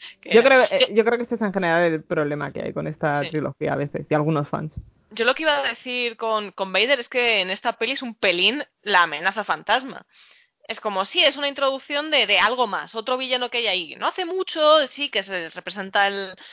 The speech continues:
Speaker 1: el lado oscuro, está por ahí haciendo sus cosas, le da así un poco con un palo a, a Obi-Wan, pero es un poco, mira, este, este va a ser importante.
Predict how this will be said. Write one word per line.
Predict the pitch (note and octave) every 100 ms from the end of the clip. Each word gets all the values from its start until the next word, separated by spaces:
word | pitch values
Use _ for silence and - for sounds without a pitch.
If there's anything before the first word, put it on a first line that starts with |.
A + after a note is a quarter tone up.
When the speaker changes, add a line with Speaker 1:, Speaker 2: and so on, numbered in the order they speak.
| -
Speaker 1:
el | G#3 G#3+
lado | G#3+
oscuro, | G#3 - C4+ C4
está | A#3+ G3
por | G3
ahí | G3+
haciendo | G#3+ F#3+
sus | F3+ F3
cosas, | B3 B3 A#3+ G3
le |
da | F3
así | G3
un | G3
poco | F#3+ F#3
con | F3+
un | F3+ F3
palo | G3 F#3 F3
a, | D#3+ E3 D#3+
a | - G3+
Obi-Wan, | F#3 G#3 C4 D4+ F4 _ - _ - _ _ _
pero | - A#3
es | B3
un | A3+
poco, | G#3 F#3 F3
mira, | G#3 A3+ F#3
este, | G3+ A#3+ A#3 A#3+ A3 G3+ F#3+
este | G#3+ C4
va | A#3+
a |
ser | B3
importante. | A3 G3+ F#3 F#3 F3 D#3 C#3+